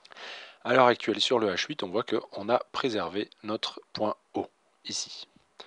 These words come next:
qui correspondait quasiment au niveau clé identifié ici. D'accord ? D'ailleurs, tu dois être en blanc.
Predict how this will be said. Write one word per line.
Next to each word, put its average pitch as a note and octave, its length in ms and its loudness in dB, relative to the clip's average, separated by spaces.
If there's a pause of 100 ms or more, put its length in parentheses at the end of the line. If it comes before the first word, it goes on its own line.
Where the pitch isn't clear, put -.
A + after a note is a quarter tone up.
(280)
qui A2 140 -14
correspondait G2 720 -4 (1040)
quasiment F#2+ 540 -4 (960)
au A#2 80 -4
niveau G2+ 300 -4
clé B2+ 200 2
identifié G#2 600 0 (540)
ici. - 380 -10 (720)
D'accord ? - 320 -12 (1500)
D'ailleurs, F2 440 -4
tu - 100 -10
dois E2+ 140 -6
être - 180 -6
en - 40 -10
blanc. G#2 260 -4